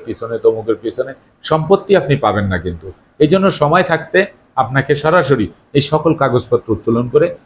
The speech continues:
একটি বাটোয়ারা মামলা দিয়ে আপনি বসেন, দেখবেন দুই তিন বছরের মধ্যে আপনি পেয়ে যাবেন। অনেকেই বলে যে দশ বছর, পনেরো বছর লাগে, আগে লাগতো, এখন অতটা লাগে না,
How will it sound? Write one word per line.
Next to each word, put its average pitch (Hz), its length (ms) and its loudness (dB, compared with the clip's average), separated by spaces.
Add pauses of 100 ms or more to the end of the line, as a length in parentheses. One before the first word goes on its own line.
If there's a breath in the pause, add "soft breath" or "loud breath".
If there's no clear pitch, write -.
একটি 127 200 0
বাটোয়ারা 117 420 2
মামলা 135 340 2
দিয়ে 135 180 2
আপনি 127 180 -4
বসেন, 131 340 0 (340)
দেখবেন 120 360 2 (380)
দুই 139 160 4
তিন 139 280 2
বছরের 143 380 2
মধ্যে 123 280 0
আপনি 117 180 -4
পেয়ে 110 180 2
যাবেন। 110 180 0
অনেকেই 143 340 2
বলে 156 240 4
যে 170 240 0 (240)
দশ 123 160 2
বছর, 135 360 0
পনেরো 135 240 2
বছর 120 240 2
লাগে, 135 200 2
আগে 123 200 2
লাগতো, 135 300 0
এখন 123 240 0
অতটা 120 320 -2
লাগে 107 280 2
না, 170 140 0